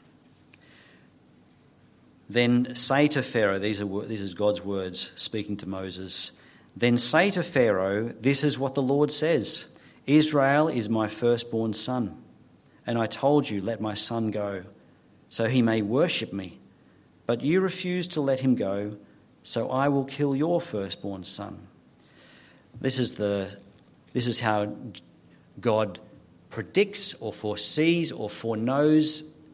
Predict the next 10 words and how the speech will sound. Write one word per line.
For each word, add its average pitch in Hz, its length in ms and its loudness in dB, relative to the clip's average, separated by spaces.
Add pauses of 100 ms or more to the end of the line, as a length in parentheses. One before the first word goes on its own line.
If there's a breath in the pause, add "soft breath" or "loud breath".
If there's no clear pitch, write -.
(300)
uh, 110 340 -6 (400)
h-, 117 240 -14
his 113 260 -2
sovereign 147 640 2 (160)
will 120 520 2 (180 loud breath)
is 117 200 -2
for 113 120 -4
this - 460 2 (300 loud breath)
interchange 123 640 -4
between, 107 580 -8